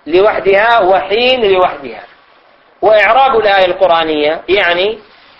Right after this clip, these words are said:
ولا ت-، الحين، ولا تل-، ولا تلحين حين مناص، فولات مشبه بليس، يرفع المبتدأ وينصب الخبر،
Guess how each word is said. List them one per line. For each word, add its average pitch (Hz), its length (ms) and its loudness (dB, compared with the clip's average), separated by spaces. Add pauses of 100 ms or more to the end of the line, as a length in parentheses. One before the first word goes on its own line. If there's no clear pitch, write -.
(120)
ولا 202 400 2
ت-، 165 420 0
الحين، 220 560 0 (380)
ولا 196 520 2
تل-، 156 280 -2 (120)
ولا 180 280 2
تلحين 185 920 0 (480)
حين 233 200 0 (100)
مناص، 147 600 -4 (1120)
فولات 226 580 2 (1120)
مشبه 202 520 0
بليس، 180 640 -4 (840)
يرفع 196 380 0
المبتدأ 226 480 0
وينصب 208 360 0
الخبر، 156 440 -2